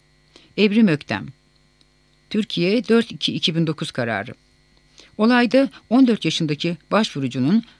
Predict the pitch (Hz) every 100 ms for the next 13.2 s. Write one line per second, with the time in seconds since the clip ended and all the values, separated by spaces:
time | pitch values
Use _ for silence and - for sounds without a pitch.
0 | _ 214 226 262 254 160 165 156 165 -
1 | 175 170 175 185 151 131 - 214 - -
2 | - 202 254 262 233 233 - - 180 214
3 | 233 208 202 202 - - 143 - - -
4 | 202 196 143 - - - 190 196 233 175
5 | 165 170 165 - 170 170 165 165 170 180
6 | - - 156 156 151 156 - 127 165 226
7 | - - - 202 214 208 214 196 170 165
8 | 147 147 139 131 127 - 123 - 123 113
9 | _ _ _ _ - - 190 180 175 143
10 | 131 117 165 254 - - 185 233 220 240
11 | 196 185 180 175 165 170 160 156 160 175
12 | 175 196 151 139 131 135 135 120 147 -
13 | 156 151